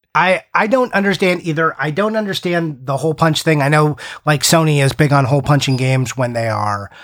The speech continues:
uh, you know, uh, promo copies are sent for review copies or in development copies.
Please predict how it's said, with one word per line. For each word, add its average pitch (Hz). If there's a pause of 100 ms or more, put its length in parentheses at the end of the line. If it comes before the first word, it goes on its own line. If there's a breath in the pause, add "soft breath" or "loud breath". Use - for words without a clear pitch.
(200 loud breath)
uh, 113 (360)
you 151
know, 120 (300)
uh, 117
promo 156
copies 147
are 123
sent 143
for 139
review 131
copies 131 (300 loud breath)
or 127
in 147
development 139
copies. 147